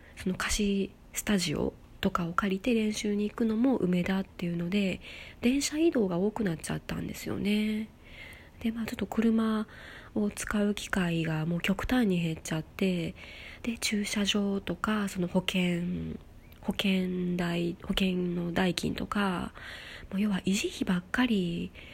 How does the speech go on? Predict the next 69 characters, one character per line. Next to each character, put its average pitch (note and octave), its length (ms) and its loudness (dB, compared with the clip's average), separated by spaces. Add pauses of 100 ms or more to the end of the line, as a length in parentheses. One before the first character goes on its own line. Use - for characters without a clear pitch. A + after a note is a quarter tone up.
(200)
か - 100 -6
か G3 180 2
る F3+ 60 0
よ E3+ 140 2
う D#3 60 -2
に D#3+ 100 -2
な D#3+ 140 -2
っ - 60 -8
ち - 120 -8
ゃ - 60 -6
っ - 100 -12
た F#3 100 -4
ん - 80 -6
で F#3 80 -6
す - 120 -10
よ - 100 -6
ね。 A#3 540 0 (920)
う - 20 -4
ん。 F#3+ 720 -4 (400)
ま G3 80 -2
あ、 F#3 40 -4
そ - 120 -4
ん A3 100 2
な A#3+ 100 2
わ B3+ 140 0
け F#3+ 140 -2
で、 F3 240 -2 (300)
ま G#3 140 0
あ、 G3 40 2 (120)
乗 A3 160 6
る C4+ 120 4
と - 120 2
き - 200 4
は、 G3+ 460 2 (340)
そ - 140 -6
の、 F3 100 0 (1040)
カ A3+ 200 2
ー A3+ 40 2
シ - 180 2
ェ A3 100 2
ア F#3+ 40 -2
と E3+ 120 -4
か D#3+ 180 -2
ね、 F#3 180 4
レ G3 160 4
ン G3+ 80 0
タ A#3 120 0
カ F#3+ 200 0
ー E3 40 -2
と E3 140 -6
か、 F3 480 -2
そ - 180 0
う A#3+ 60 4
い A#3+ 120 2
う B3 40 2
手 - 140 -2
段 G3+ 200 2
も E3 100 -2
ね、 F3 120 0
今 G#3 180 4
は D#3+ 140 0
い D#3+ 60 0
ろ F3+ 120 2
い F#3+ 40 0
ろ G3 120 0
あ G#3+ 40 2
る G#3 120 2
の E3 140 -2
で、 F3+ 360 2